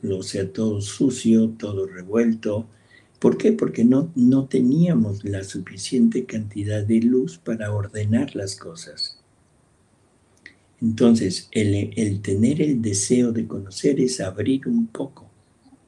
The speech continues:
para empezar a entra-, a, a conocer nuestra vida,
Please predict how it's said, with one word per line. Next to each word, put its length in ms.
para 440
empezar 640
a 40
entra-, 640
a, 420
a 120
conocer 640
nuestra 680
vida, 440